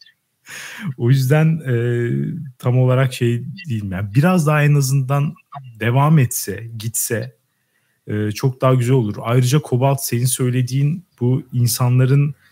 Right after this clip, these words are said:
işte sevgililikten şikayet halini şu an en çok yaşayan insanlardan bir tanesiyim. E,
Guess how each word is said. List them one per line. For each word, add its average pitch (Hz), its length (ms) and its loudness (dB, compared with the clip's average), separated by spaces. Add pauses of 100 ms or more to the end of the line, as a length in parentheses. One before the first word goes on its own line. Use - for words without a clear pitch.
(120)
işte - 180 -4
sevgililikten 123 1200 2
şikayet 131 580 0
halini 127 340 0
şu 123 200 -2
an 143 260 -2 (400)
en 123 160 4
çok 123 260 -2
yaşayan 113 320 -2
insanlardan 117 800 -2 (140)
bir - 60 -4
tanesiyim. 113 580 -2 (460)
E, 107 40 -2